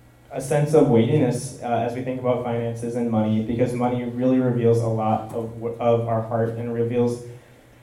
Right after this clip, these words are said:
our view of the world and our view of you. And so I just pray that, um, anything that I say that's not helpful and that's not of you would fall away, and, um, the, the words that I'm sharing would,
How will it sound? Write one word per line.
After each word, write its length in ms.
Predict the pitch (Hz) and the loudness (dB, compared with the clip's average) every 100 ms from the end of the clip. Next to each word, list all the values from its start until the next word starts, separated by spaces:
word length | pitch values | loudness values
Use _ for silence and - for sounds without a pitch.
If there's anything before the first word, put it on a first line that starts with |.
| - | 2
our 180 | 135 139 | 4 6
view 240 | 131 131 | 8 8
of 80 | 131 | 8
the 60 | 113 | 4
world 260 | 113 131 | 4 4
and 100 | 127 | 4
our 80 | 120 | 0
view 220 | 117 117 | 0 0
of 100 | 117 | 0
you. 540 | 113 113 117 120 120 120 | 0 2 2 2 -2 -8
And 160 | 117 | -10
so 420 | - 117 113 113 - | -2 2 2 0 0
I 140 | 175 208 | 6 8
just 160 | 196 | 8
pray 180 | 156 143 | 6 8
that, 500 | 139 135 135 - - | 8 6 4 -4 -6
um, 440 | 127 120 120 117 139 | 0 2 2 -2 -4
anything 320 | 143 143 151 | 0 2 2
that 140 | 139 | 4
I 100 | 127 | 4
say 240 | 123 131 120 | 4 2 2
that's 220 | 117 113 | 2 -2
not 400 | 110 107 113 - | -4 -2 -2 2
helpful 420 | 135 135 147 139 | 2 4 6 8
and 160 | 120 113 | 8 6
that's 200 | 110 120 | 0 -2
not 340 | 113 113 113 | -2 0 -2
of 320 | 123 120 113 | -2 -2 -2
you 440 | 110 117 120 120 131 | -2 0 0 -2 -2
would 220 | 120 117 | 0 0
fall 240 | 117 113 113 | 2 2 2
away, 320 | 110 110 113 | 4 4 4
and, 200 | 110 110 - - - 107 | 0 -6 -12 -20 -20 -8
um, 300 | 104 104 110 | -8 -6 -6
the, 80 | 131 | -6
the 200 | 131 135 | 4 6
words 260 | 131 131 | 8 6
that 80 | 127 | 4
I'm 180 | 120 117 | 2 0
sharing 400 | 120 117 117 113 | 0 0 2 4
would, 400 | 117 117 117 117 | 8 10 8 0